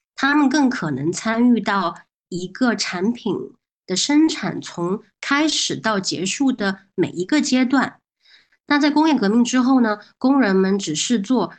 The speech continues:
产品生产的某一个方面，产品，就是一个产品最终的形成其实是由一连串的不同的工人完成自己的那一部分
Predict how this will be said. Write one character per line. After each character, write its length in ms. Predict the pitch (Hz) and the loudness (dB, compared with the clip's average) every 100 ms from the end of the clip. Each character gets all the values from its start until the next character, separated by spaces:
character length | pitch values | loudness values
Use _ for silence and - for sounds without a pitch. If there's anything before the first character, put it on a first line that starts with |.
| - | -14
产 360 | - 185 185 | -10 -4 -2
品 220 | 247 220 160 | 0 0 -2
生 260 | - 240 262 | 0 0 0
产 240 | 196 156 | -2 -6
的 60 | 185 | -2
某 280 | 196 160 | -2 -4
一 120 | 123 160 | -8 -8
个 180 | 233 | -4
方 320 | 240 262 269 277 | -2 2 4 4
面， 320 | 285 180 - _ _ _ - - _ | 2 0 -6 _ _ _ -20 -20 _
产 320 | - 196 247 | -4 0 0
品， 480 | 320 - 190 143 - _ - _ _ _ _ - | 0 0 0 0 -6 _ -20 _ _ _ _ -8
就 100 | - | -6
是 80 | - 202 | -4 -2
一 100 | 202 | 0
个 160 | 302 | 0
产 380 | 285 180 160 226 | -2 -2 -2 -4
品 260 | - 208 - - _ _ _ | -6 -10 -10 -16 _ _ _
最 260 | - 302 190 | 0 0 2
终 240 | 214 254 | 0 2
的 120 | 262 196 | 2 2
形 260 | - 165 | -2 -4
成 380 | 175 170 165 175 | -4 -4 -2 -2
其 340 | 185 - 185 | -4 -2 0
实 440 | 240 - - 185 190 - - | 0 -2 -2 -4 -4 -8 -8
是 220 | - 269 | -4 0
由 180 | 220 190 | 0 0
一 120 | 339 | 2
连 300 | 330 185 156 170 | 2 2 0 -2
串 400 | - 233 196 165 | -2 -2 -2 -4
的 300 | 156 - _ | -6 -10 _
不 140 | 359 | -8
同 200 | - 160 | -4 -4
的 120 | 156 | -4
工 260 | 175 214 233 | -2 0 0
人 300 | 180 147 175 - - - | -2 -6 -10 -16 -20 -6
完 220 | 185 220 | -2 0
成 240 | 262 226 240 | 0 0 -2
自 220 | - 269 | 0 0
己 100 | 170 | 0
的 120 | 143 | 0
那 120 | 220 | 0
一 140 | 214 190 | 2 0
部 260 | 240 202 | -2 -2
分 380 | 196 - 170 | -4 -4 -6